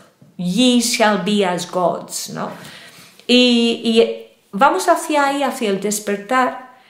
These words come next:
del colectivo, ¿no? Entonces necesitamos conectar con nosotros mismos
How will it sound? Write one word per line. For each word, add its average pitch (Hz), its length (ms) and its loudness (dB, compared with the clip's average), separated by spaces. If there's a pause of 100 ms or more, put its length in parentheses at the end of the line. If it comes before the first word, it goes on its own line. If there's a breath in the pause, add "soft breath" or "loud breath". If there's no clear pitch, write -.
(180 loud breath)
del 190 360 0
colectivo, 226 880 -2
¿no? 202 180 -4
Entonces 202 440 -4
necesitamos 208 720 -4
conectar 294 560 -6
con 214 120 -4
nosotros 233 520 -6
mismos 285 520 -8